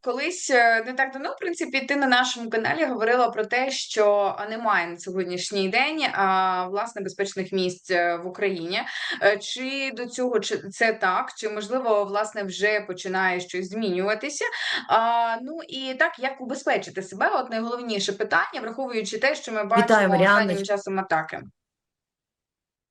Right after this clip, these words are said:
Speaker 2: Вітаю, Мар'яночко, вітаю всіх глядачів Астрофеномену. Так, дійсно, давно не бачились, тому що,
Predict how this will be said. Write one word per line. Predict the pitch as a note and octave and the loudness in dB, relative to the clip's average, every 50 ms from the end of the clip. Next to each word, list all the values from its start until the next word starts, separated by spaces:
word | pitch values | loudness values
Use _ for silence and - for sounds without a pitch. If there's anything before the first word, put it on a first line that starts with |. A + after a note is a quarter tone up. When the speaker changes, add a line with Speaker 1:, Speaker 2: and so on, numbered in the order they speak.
| _ _ _ _ _ - | _ _ _ _ _ -2
Speaker 2:
Вітаю, | G3+ F#3+ G#3+ F3+ A3+ A#3 G#3 G3 F3+ F3 | 0 0 0 2 4 4 4 6 4 4
Мар'яночко, | F3 E3+ F3+ F#3 F#3 F#3+ F3 F3 - - F#3 | 2 2 2 0 0 -2 -2 -4 -4 -4 -2
вітаю | E3+ F3 F3 F#3 F#3+ F#3 F3 E3+ E3 | -2 0 0 2 2 4 6 4 4
всіх | D#3+ - - F#3 D#3+ | 2 0 -4 -4 -2
глядачів | E3+ E3+ - D#3+ D#3 - F#3 F3+ - | -2 -2 -2 -4 -2 0 0 0 2
Астрофеномену. | - E3+ E3+ - - D3+ - - E3 D#3 E3 F3 F#3+ F#3+ F#3 F3+ F3 E3 | 2 0 -2 -2 -10 -10 -2 2 2 4 4 4 4 4 4 4 4 2
Так, | F3 F3 G3 F#3+ F#3 F3+ D#3+ D#3+ | 2 2 4 4 4 4 4 2
дійсно, | D#3 D3+ G3 G3+ F3 - - E3+ | -2 -2 -2 -2 -2 -2 -2 0
давно | D3+ - E3+ E3+ F#3+ G3 G3+ | 4 4 4 4 4 4 4
не | G3+ F#3+ | 4 2
бачились, | F3 D#3+ F3+ F3 E3+ E3+ E3+ - E3+ D#3 D#3+ D3+ - | 4 6 6 6 6 4 2 0 0 0 0 0 -2
тому | - - F#3+ F#3 F#3 F#3 F#3 F3 | -4 -2 0 2 2 2 0 -2
що, | E3+ - - E3+ D#3 | -4 2 2 2 2